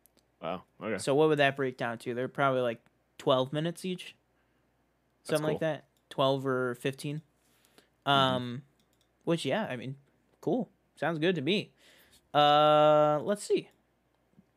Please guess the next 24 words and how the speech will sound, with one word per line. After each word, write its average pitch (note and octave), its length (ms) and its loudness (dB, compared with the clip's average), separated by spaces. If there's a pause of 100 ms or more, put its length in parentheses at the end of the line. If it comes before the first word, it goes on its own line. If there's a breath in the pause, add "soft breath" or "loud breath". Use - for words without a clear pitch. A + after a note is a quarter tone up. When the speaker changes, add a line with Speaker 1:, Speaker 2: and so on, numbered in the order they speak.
(520)
Speaker 2:
Yeah. A#3 260 4 (360 soft breath)
So, A#3+ 460 4
uh, A3+ 600 4
I D#3 140 0
th-, C3+ 360 -10
think B2+ 180 -12
that'll D3 320 2
literally E3 380 -2
do F3 180 4
it F#3+ 80 -2
for F#3 100 -4
the F3+ 100 -2
news. A3 320 -4
Like E3 160 -2
we E3+ 80 -4
said, E3+ 220 0
<laughs> - 20 -18
it's D#3 180 -2
very F3 380 2
light F3+ 300 2
on E3+ 140 -2
a E3 60 -4
news F3+ 280 -2
day. D#3 280 0